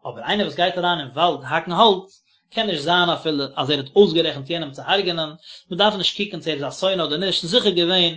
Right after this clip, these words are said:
אשר גוג איז, זיכער נישט געווען, קיין אויסגערע-, אויסגערעכנטער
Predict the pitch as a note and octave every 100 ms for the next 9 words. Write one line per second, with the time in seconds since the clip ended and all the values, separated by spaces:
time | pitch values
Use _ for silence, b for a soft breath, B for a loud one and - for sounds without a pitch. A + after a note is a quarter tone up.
0 | - B B D#3+ - D#3+ G#3+ G3 F3 E3+
1 | E3 G#3+ F#3 F#3+ F3 F3+ F3 D#3+ E3 F3
2 | D3+ D#3 E3 - F3 F3 D#3 E3 D3+ C#3+
3 | D3+